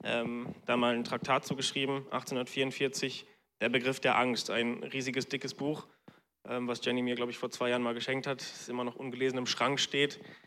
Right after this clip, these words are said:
ich aber mehrere Vorträge <laughs> darüber gehört habe. Einfach, weil es so ein unfassbar, ähm,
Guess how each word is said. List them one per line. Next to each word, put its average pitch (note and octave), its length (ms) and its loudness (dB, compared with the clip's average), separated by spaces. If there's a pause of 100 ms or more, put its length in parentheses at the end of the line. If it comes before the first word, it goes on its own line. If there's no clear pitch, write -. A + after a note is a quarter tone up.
(120)
ich - 120 -6
aber B2 140 2
mehrere C3 240 0
Vorträge C#3 400 4
<laughs> - 0 -
darüber D3 240 8
gehört C#3 360 4
habe. C#3+ 200 -4 (640)
Einfach, D3 220 6
weil D3+ 120 6
es C#3+ 120 6
so D#3 140 10
ein C#3+ 260 6
unfassbar, C#3+ 840 4 (240)
ähm, B2 500 -4